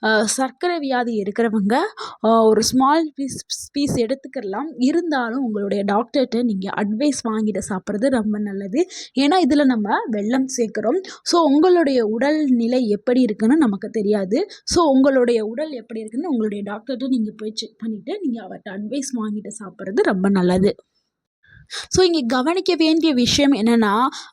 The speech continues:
அ, நல்லதுன்னு சொல்லிட்டு ஒரே நாள்ல வந்து நிறைய லட்டுகளை சாப்பிடக்கூடாது. நான் வந்து ரெண்டு நாள்லயே எனக்கு வந்து ஹீமோகுளோபினை நான் அதிகப்படுத்தணும் அப்படின்னு சொல்லிட்டு நிறைய பேர் என்ன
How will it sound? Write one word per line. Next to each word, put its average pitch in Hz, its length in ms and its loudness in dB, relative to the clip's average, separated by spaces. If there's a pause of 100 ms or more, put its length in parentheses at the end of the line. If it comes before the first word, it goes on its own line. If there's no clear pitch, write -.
(120)
அ, 240 140 2
நல்லதுன்னு 285 460 4
சொல்லிட்டு 285 640 2
ஒரே 294 460 4
நாள்ல 262 400 2
வந்து 233 260 -2
நிறைய 233 400 0
லட்டுகளை 220 500 0 (120)
சாப்பிடக்கூடாது. 208 920 2 (300)
நான் 254 180 2
வந்து 247 220 4
ரெண்டு 262 360 4
நாள்லயே 262 300 2
எனக்கு 254 300 0
வந்து 202 160 -2
ஹீமோகுளோபினை 226 720 0
நான் 208 220 -6
அதிகப்படுத்தணும் 226 720 -6
அப்படின்னு 208 220 -8
சொல்லிட்டு 214 420 -4
நிறைய 220 300 0
பேர் 226 160 -2
என்ன 214 200 -4